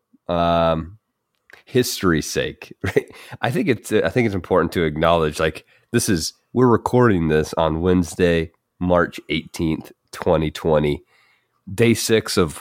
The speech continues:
what exactly, Alex? I mean, day f-, day five, day six, day s-, somewhere in there.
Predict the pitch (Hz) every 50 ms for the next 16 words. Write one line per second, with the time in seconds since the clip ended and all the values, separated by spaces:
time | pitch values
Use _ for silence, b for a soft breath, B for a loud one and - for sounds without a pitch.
0 | - - 85 85 87 92 95 - 98 98 95 98 95 90 92 92 - - 104 104
1 | 101 95 95 _ _ - - 92 92 92 98 85 - - - - - - - -
2 | _ _ _ _ _ - 110 104 101 90 82 73 73 _ _ _ _ _ _ _
3 | _ _ _ - 104 101 101 - - - _ - 98 95 90 - 85 82 82 85
4 | 82 87 85 80 - - 85 82 78 - - 85 - - - - 82 - - -
5 | - - 127 120 107 98 87 82 78 76 71 69 76 78 80 87